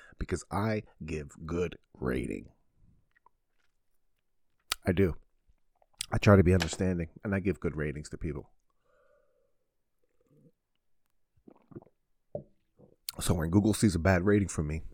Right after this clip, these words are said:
they go, This guy, he knows. These people must be real pieces of shit. This establishment must be taken off Google. We must remove your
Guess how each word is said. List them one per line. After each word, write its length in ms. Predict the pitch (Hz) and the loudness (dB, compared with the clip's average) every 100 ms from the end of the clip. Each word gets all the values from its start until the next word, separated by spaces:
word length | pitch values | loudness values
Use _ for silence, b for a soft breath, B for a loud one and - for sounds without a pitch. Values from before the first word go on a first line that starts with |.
| - - _ _ - - | -16 -20 _ _ -18 -12
they 140 | - 67 | -6 -2
go, 260 | 71 87 - _ _ _ _ _ _ | -2 -2 -8 _ _ _ _ _ _
This 160 | 101 - | -6 -4
guy, 380 | - 80 82 - - _ _ - | -2 -2 -2 -8 -18 _ _ -10
he 80 | 85 | -8
knows. 520 | 78 78 65 - - - | -2 -2 -2 -6 -12 -12
These 120 | 78 | -10
people 240 | - - 82 | -4 -2 0
must 180 | 80 - | -2 -4
be 80 | |
real 200 | 73 71 | -4 -4
pieces 440 | 67 - 76 - 71 | -4 -6 -6 -10 -8
of 80 | 73 | -8
shit. 520 | - - 58 50 - B B B B B B B B | -6 -4 -4 -6 -10 B B B B B B B B
This 160 | 78 - | -8 -6
establishment 800 | - - 80 78 85 85 80 - | -4 0 0 0 -4 -4 -6 -6
must 420 | 80 80 87 - | -6 -2 -4 -2
be 80 | 101 | -4
taken 300 | - 78 85 | -4 -4 -6
off 180 | 71 - | -8 -2
Google. 380 | 78 71 98 - - - _ - - _ _ _ - - - | -2 0 -2 -4 -18 -20 _ -20 -20 _ _ _ -20 -12 -2
We 160 | 90 | 0
must 540 | 82 82 82 110 - - _ - | 0 -2 0 0 -2 -10 _ -6
remove 760 | 85 90 90 107 80 76 - - b b b b b b _ _ _ _ _ _ _ _ 147 | -2 2 6 6 6 2 -4 -16 b b b b b b _ _ _ _ _ _ _ _ -10
your 540 | 92 78 71 65 64 | 0 2 4 2 0